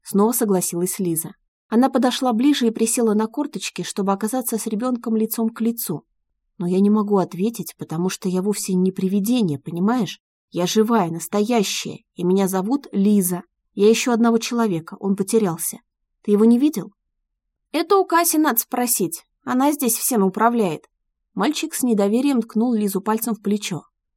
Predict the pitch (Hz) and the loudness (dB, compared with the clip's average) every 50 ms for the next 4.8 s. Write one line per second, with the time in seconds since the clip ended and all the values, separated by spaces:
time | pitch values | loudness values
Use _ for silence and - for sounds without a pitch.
0 | _ _ _ _ - 190 _ - 180 180 190 202 - - 208 208 208 - - 214 | _ _ _ _ -16 -14 _ -8 -6 -6 -6 -6 -6 -8 -12 -12 -8 -2 2 4
1 | 220 226 214 208 - 214 214 254 254 254 262 240 233 - _ _ _ _ _ _ | 6 6 4 4 2 0 0 0 0 -2 -2 -4 -4 -6 _ _ _ _ _ _
2 | _ - 214 202 196 202 - - 226 233 254 262 262 269 - - 269 247 240 _ | _ -2 -2 -2 -2 -2 -4 -2 0 0 0 -2 -4 -6 -10 -12 -14 -14 -16 _
3 | _ _ _ _ _ _ _ _ _ _ _ _ _ _ - - - 160 165 233 | _ _ _ _ _ _ _ _ _ _ _ _ _ _ -18 -14 -10 -8 -6 -6
4 | 294 - - 339 247 190 196 _ - 190 165 156 - - - 233 | -4 -2 -2 -2 -2 -2 -4 _ -8 -6 -6 -6 -8 -10 -12 -14